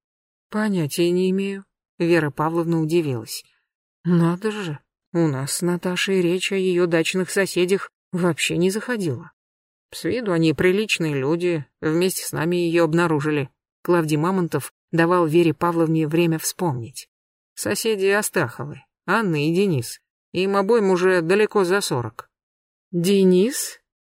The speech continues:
переспросила Вера Павловна. «Дэнни?» «Наверное, уменьшительное имя. Она упоминала Дэнни?» «Так он же был протеже и любовник», выпалила Вера Павловна. Макар весь обратился вслух.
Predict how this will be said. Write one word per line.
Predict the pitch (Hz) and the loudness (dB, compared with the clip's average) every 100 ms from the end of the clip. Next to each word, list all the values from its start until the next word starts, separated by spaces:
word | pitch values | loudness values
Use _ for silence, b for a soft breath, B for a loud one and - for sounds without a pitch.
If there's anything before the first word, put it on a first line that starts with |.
| 190 | 0
переспросила | 170 - 175 165 170 156 | 0 0 -2 0 0 2
Вера | 165 151 | 2 2
Павловна. | - 160 127 120 - - _ _ _ | -2 -6 -8 -12 -16 -18 _ _ _
«Дэнни?» | 175 170 175 220 302 175 123 - _ _ _ _ _ _ | -2 2 4 4 2 2 -2 -8 _ _ _ _ _ _
«Наверное, | 175 170 165 165 147 139 131 151 185 196 - _ | 0 2 2 2 0 -2 -4 -2 -4 -6 -12 _
уменьшительное | 156 190 233 233 156 - 143 160 180 | -2 0 -2 -2 -4 -2 -2 0 0
имя. | 127 117 - _ _ | -2 -6 -16 _ _
Она | - 160 170 175 | -2 2 4 4
упоминала | 180 170 185 180 180 180 | 4 2 2 4 4 2
Дэнни?» | 165 165 233 269 - _ _ _ _ _ | 2 2 0 -6 -14 _ _ _ _ _
«Так | - 175 196 | -10 -4 0
он | 185 | 2
же | 175 | 2
был | 196 214 | 2 0
протеже | 196 214 202 214 175 214 277 | 2 0 2 2 2 2 4
и | |
любовник», | 190 202 226 302 175 131 - - _ _ | 4 2 2 2 0 -4 -10 -20 _ _
выпалила | 165 160 170 175 170 160 | 0 2 2 0 0 2
Вера | 151 170 160 | 2 2 2
Павловна. | 156 175 139 - - - - _ _ _ _ _ | 0 -4 -4 -10 -14 -16 -20 _ _ _ _ _
Макар | 170 165 151 - 233 | -2 -2 -2 -8 -8
весь | 190 190 190 | -4 -2 -2
обратился | 175 175 165 175 185 214 | 0 0 2 0 -2 -6
вслух. | - - 143 123 - | -8 -8 -6 -6 -10